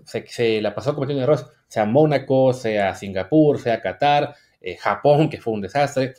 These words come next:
o sea, ese tipo de carreras en las cuales por desesperarse acabó, eh, sin puntos o con muy poquitos, pues bueno, al, al, al ser un poquito más precavido,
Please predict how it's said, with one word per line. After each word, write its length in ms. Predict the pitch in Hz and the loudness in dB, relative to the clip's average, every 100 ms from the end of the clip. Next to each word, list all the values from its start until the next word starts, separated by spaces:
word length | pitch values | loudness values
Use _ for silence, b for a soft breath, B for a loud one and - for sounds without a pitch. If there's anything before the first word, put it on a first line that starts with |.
| b b b | b b b
o 20 | - | -6
sea, 300 | 104 98 - | -4 -4 0
ese 140 | 156 | 0
tipo 240 | 156 180 160 | 2 2 2
de 100 | 147 | 2
carreras 240 | 135 156 | 2 2
en 40 | 135 | 0
las 80 | |
cuales 220 | 143 160 113 | 2 2 0
por 260 | - 110 | -4 -4
desesperarse 800 | 104 101 117 120 117 127 131 - _ | -6 -6 0 2 2 -4 -6 -8 _
acabó, 880 | 98 101 101 120 127 127 113 101 101 b b | -10 -6 -2 0 2 2 2 0 -6 b b
eh, 220 | - 101 95 | -12 -10 -8
sin 280 | 110 101 | -8 -6
puntos 300 | 104 156 151 | -2 -2 -2
o 60 | 110 | -6
con 100 | 110 | -6
muy 80 | 131 | -6
poquitos, 480 | 123 151 165 160 _ _ | -8 -6 -6 -6 _ _
pues 80 | 131 | -2
bueno, 200 | 175 131 _ _ | -2 -2 _ _
al, 140 | 65 | -12
al, 240 | - 90 - | -8 -8 -4
al 140 | 104 | -6
ser 120 | 101 151 | -2 -2
un 120 | 127 | 0
poquito 220 | 131 127 | -2 -2
más 140 | 131 | -4
precavido, 540 | 127 123 113 147 151 | -4 -2 0 2 0